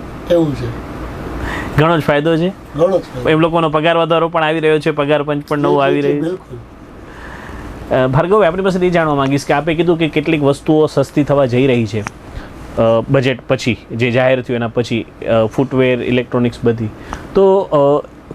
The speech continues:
Speaker 2: ક્યારથી, કેવી રીતે આખી પ્રક્રિયા હોય છે અને કેવી રીતે લાગુ થશે આખી વસ્તુઓ?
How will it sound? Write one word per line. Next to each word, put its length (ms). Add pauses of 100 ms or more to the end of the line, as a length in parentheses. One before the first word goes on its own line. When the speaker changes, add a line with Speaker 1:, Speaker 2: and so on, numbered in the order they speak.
Speaker 2:
ક્યારથી, 460
કેવી 260
રીતે 180
આખી 200
પ્રક્રિયા 420
હોય 100
છે 80
અને 80
કેવી 200
રીતે 140
લાગુ 340
થશે 300
આખી 400
વસ્તુઓ? 260